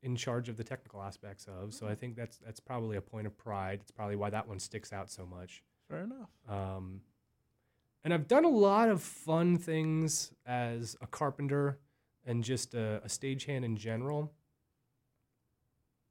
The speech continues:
Speaker 1: I feel like as direct-, as tech director, a lot of the, the stories that I have are just kind of run of the mill. <laughs>
Speaker 2: Well, then what are some of
Speaker 1: Which is
Speaker 2: your
Speaker 1: good. Nothing
Speaker 2: Right,
Speaker 1: bad
Speaker 2: of course,
Speaker 1: happened.
Speaker 2: of
Speaker 1: I never
Speaker 2: course.
Speaker 1: dropped anything on anybody. Nothing ever broke.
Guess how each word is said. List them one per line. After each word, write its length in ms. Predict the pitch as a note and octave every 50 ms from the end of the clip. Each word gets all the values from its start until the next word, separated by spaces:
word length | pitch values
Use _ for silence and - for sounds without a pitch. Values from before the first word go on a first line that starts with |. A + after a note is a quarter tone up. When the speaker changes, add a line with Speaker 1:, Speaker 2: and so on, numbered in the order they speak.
| _ _ _ _ _ _ _ _ -
Speaker 1:
I 40 | A#2
feel 180 | - - D3
like 140 | D3 C#3+ C3+ -
as 200 | A#2 B2+ C#3 B2+
direct-, 400 | - - C3 B2 A#2+ A#2 A#2 _ _ -
as 160 | B2+ B2 A#2
tech 280 | - - C#3+ C#3 - _
director, 380 | - B2 A#2 A2 A2+ - A2 G#2+
a 60 | G#2
lot 200 | G#2+ A2+ A#2+ A#2+
of 80 | A#2+ A2+
the, 380 | A2 G#2+ G#2 G2+ G2+ G2 F#2 - _ _ _ _ _ _ _ _ _ _ _ _ _ _ _ _ _ _ _ _ _ _ _ _ _ _ _ _ _ _ _ _ _
the 60 | - A2
stories 500 | - - - - A#2 A2+ A#2 A#2 G#2+ A2+
that 120 | A#2 A2
I 80 | G#2 G#2
have 280 | F2+ G#2 G#2+ G#2+ G#2 G2+
are 60 | G2
just 220 | F#2 G#2 G#2 - -
kind 240 | - G2+ G2+ G2+
of 80 | G2+ G2 F#2+ G2 _ _ _ _ _ _ _ _ _ _ _ -
run 200 | G#2+ G#2+ G#2+ G#2+
of 80 | G2
the 60 | F#2+
mill. 260 | G2+ G2 G2 G#2 A2 A2 - - -
<laughs> 200 | E3+ - - - F#3 - - _ _ _ _
Speaker 2:
Well, 120 | - D#3+ D#3
then 140 | D#3 D3+ D3
what 120 | D#3 D3+
are 80 | D3+ D3+
some 120 | D3+ D#3+
of 40 | D3+
Speaker 1:
Which 140 | G3 G#3 -
is 120 | G3+ F#3+ C3
Speaker 2:
your 80 | C#3
Speaker 1:
good. 320 | C#3 D4 C4+ A3 D#3 B2+ A#2
Nothing 300 | C#3 E3 F3 G#3 G3 F3+
Speaker 2:
Right, 100 | E3+ F#3
Speaker 1:
bad 200 | F#3 F3+ F3+ F3
Speaker 2:
of 40 | D#3+
course, 220 | E3 E3 D#3+ B2 B2+
Speaker 1:
happened. 200 | A#2 G#2+ G2+ B2+
Speaker 2:
of 0 |
Speaker 1:
I 80 | B2 C#3
never 220 | C#3 E3 F3 F3+
Speaker 2:
course. 80 | F#3 D#3+
Speaker 1:
dropped 340 | F3 F#3+ F#3+ F3+ F3+ F3+ -
anything 420 | F3+ F3 F3+ F3 F3 F3+ F3 E3+
on 120 | F3 E3+
anybody. 500 | E3 E3+ E3+ E3+ D#3+ D#3+ D#3+ D#3 D#3+ E3
Nothing 320 | D#3 D3 D#3 D#3 E3+ E3 E3
ever 160 | D#3 D3+ D#3+
broke. 500 | D#3 D#3 - C#3+ C#3 C3+ C#3 C#3 C#3 -